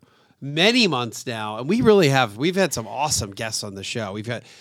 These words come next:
Mitch Albom from Five People You Meet in Heaven and Tuesdays with Morrie. It's so good coming out. Uh, the, uh, Doctor William Lee on the foods that'll essentially heal you from the inside and keep you healthy. But, uh, but this is,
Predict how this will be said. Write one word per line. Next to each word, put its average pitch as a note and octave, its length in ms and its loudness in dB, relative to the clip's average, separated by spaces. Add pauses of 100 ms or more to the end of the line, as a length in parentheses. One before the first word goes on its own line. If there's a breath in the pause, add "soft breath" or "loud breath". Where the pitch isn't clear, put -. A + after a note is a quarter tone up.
(260 loud breath)
Mitch D3 220 0
Albom C3+ 680 0
from A2 580 -6 (420 soft breath)
Five C3+ 300 0
People C3 180 -4
You B2+ 60 -4
Meet B2 160 -4
in - 40 -8
Heaven B2 540 0
and A2+ 80 -8
Tuesdays A2 340 -10
with A2 100 -8
Morrie. A#2+ 420 0
It's - 160 -10
so C#3+ 320 0
good B2 320 0
coming A#2+ 320 -10
out. A2+ 360 -10
Uh, G#2 240 -16
the, A2+ 380 -14
uh, G2 220 -16 (300 soft breath)
Doctor C3+ 260 -4
William B2 340 0
Lee C3 460 2
on A#2+ 180 -8
the A2+ 80 -8
foods C3 520 -6
that'll A#2+ 340 -10
essentially C3 500 -6
heal C#3 260 -6
you C3 140 -8
from B2 180 -12
the A#2+ 100 -10
inside B2 320 -10
and A#2+ 80 -12
keep B2 180 -16
you B2 80 -14
healthy. C#3+ 600 -6 (460 soft breath)
But, D3 380 2
uh, C#3 200 4 (280)
but D3+ 220 4
this A#3+ 200 4
is, F3+ 240 -2